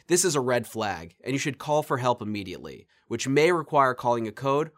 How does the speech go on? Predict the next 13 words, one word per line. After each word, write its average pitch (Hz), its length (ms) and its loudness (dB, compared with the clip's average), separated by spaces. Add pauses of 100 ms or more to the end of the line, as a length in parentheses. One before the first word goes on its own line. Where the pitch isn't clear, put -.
(120)
or 147 160 2
otolaryngology 120 880 0
stat. 73 400 -8 (1700)
If 147 100 -4
the 170 80 -4
patient 226 440 2
is 170 240 2
clinically 117 360 -4
stable, 101 520 -6 (280)
try 180 220 8
the 175 80 0
following 131 460 4
steps. - 640 -10